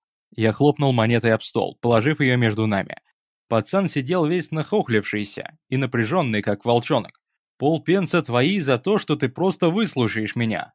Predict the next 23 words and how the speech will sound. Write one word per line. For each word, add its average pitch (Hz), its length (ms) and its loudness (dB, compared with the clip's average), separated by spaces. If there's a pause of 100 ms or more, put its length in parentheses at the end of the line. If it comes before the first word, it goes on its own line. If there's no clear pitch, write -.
(140)
Как 180 200 0
зовут, 185 320 0
малец?" 104 480 -2 (520)
"Херф", 196 360 -2 (440)
неохотно 117 540 -2
ответил 110 400 -4
тот. - 300 -8 (440)
"Итак, 170 420 0 (340)
ты 190 140 -2
глазок, 135 720 -2
соглядатай 151 720 -2
банды". 101 500 0 (580)
"Не 156 600 -12
понимаю, 160 460 -2
о 127 60 -4
чем 123 260 -6
вы", - 160 -12 (220)
угрюмо 110 400 -2
буркнул 110 400 -2
он, - 200 -2
поглядывая 110 560 0
на 110 80 -2
монету. 113 440 -2